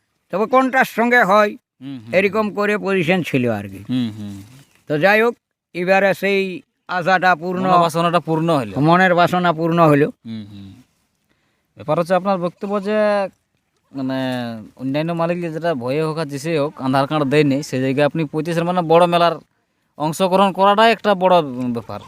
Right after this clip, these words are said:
Speaker 1: হ্যাঁ, ওইরকমভাবেই আমি চলছি। ধরো, কাড়া রাখে বলি যদি তাহলে পুষেই রাখি, তাহলে কি করে হবে? ওই মাসে মাসেই লাগা হচ্ছে।
Speaker 2: এই বছর কতবার লাগা হইলো?
Speaker 1: আশ্বিনে এগারো দিনে শুরু করেছি।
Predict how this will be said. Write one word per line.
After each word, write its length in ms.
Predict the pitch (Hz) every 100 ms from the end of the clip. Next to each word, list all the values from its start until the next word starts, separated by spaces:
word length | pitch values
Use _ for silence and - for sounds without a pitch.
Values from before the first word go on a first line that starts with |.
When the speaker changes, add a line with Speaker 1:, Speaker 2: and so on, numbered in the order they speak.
| -
Speaker 1:
হ্যাঁ, 540 | 113 151 147 131 107 90 _ _ -
ওইরকমভাবেই 880 | 160 180 269 302 262 202 226 277 277
আমি 340 | 240 269 285
চলছি। 640 | 214 208 165 139 147 120 110
ধরো, 280 | 131 156 240 208
কাড়া 640 | 202 165 170 214 277 285
রাখে 400 | 254 202 - 233
বলি 340 | 254 240 262
যদি 300 | 254 240 262
তাহলে 220 | 233 233 254
পুষেই 380 | 233 214 220
রাখি, 360 | 220 226 226 262
তাহলে 380 | 185 202 196 220
কি 280 | 202 180 147
করে 220 | 156 143
হবে? 300 | 123 110 104 - - - - - -
ওই 180 | 220 294
মাসে 400 | 285 214 202 214
মাসেই 440 | 214 202 190 208
লাগা 380 | 208 196 190 185
হচ্ছে। 280 | 180 160 190 - _ _ _ _ _ _ _ _ _ _
Speaker 2:
এই 80 | 143
বছর 260 | 160 160 175
কতবার 340 | - 175 151
লাগা 200 | 120 98
হইলো? 180 | 95 98 - _ - -
Speaker 1:
আশ্বিনে 640 | 185 208 226 254 262 262
এগারো 280 | 262 262 262
দিনে 240 | 262 262 262
শুরু 280 | 254 240
করেছি। 520 | 240 233 175 113 104